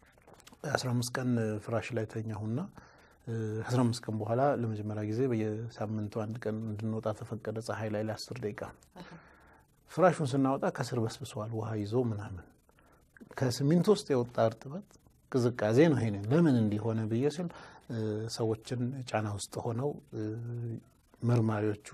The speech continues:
Speaker 1: አሳሪዎቹ የሚፈልገውን እሺ እንዲሉ የማድረግ ሂደቶች አሉና እዛ ውስጥ አልፈን፣ እ፣ መጨረሻ ላይ ያው ስንከሰስ ነው ወደ፣ እ፣ ቃሊቲ ሄድነው።
Speaker 2: በቂ ልብስ ነበሩት በዛን ወይም ነበራችሁ ሁላችሁ?
Speaker 1: እ፣ ምንድነው ማዕከላዊ ውስጥ ያው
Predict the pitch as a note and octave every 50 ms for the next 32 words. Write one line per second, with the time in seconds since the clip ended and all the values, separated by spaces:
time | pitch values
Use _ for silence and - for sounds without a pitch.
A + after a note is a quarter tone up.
0 | C#3+ D3 - - A2+ - B2 A#2+ A2+ A2+ G#2+ - - - A#2 A#2 C3 A2+ B2+ B2+
1 | A2 G2+ G2+ G#2+ G#2+ A#2 C#3 D#3 - - - - - A2+ G#2+ G#2+ A2 A2 A#2 B2
2 | A#2 A2+ G#2+ G#2+ G#2 A2 G#2+ A2 G#2 G#2 G#2+ G#2 G#2 G#2+ - G#2+ - - - A2
3 | A2 A2+ A2 G#2+ B2 E3 G3+ - - - - - - - - - - - - -
4 | - C#3 D3+ D3 B2 - - - A#2 A2 G#2+ G2+ - - C#3 D3+ D3+ B2+ A#2 -
5 | - G2+ G#2 G#2 G#2+ A2 A#2 A#2+ A#2 - G2+ A2 A2 - - A2 A2 A#2 A2+ A2
6 | G#2+ G#2 G2 - B2 A#2+ B2 A#2+ A2+ - - A2 - - G#2+ G#2 - - _ _
7 | - A#2 G#2+ G#2 G#2 G2+ G#2 G#2 - - - A2+ G#2+ G#2+ G#2 - - G2 G2+ G2+
8 | - - - G#2 F#2+ G#2 - - A#2 D3 F3+ - F#3+ F#3 - - G#3 G3+ - -
9 | G#3+ G3 G3 G#3 - - F4 F4 - - - C4 B3+ B3+ B3 A#3+ A#3+ - F#3+ E3+
10 | E3+ - - A#3+ - D#3+ A#2+ G3 A3 B3 A#3 D3 E3 F3 E3 E3 D#3+ D#3+ D#3 -
11 | G3+ D#3 - - - A3 A3 G3 F3+ F3+ - - B3+ - - - _ - C3+ B2
12 | A#2 A#2 A#2 A2+ A#2 A2+ C3+ D3+ D3+ D3 D#3 D#3 D3+ D3 C3+ A#2 A#2 A#2+ A2+ A#2
13 | A2 A2+ C3 F3+ F#3+ A2 - - - - A#2+ A2+ A2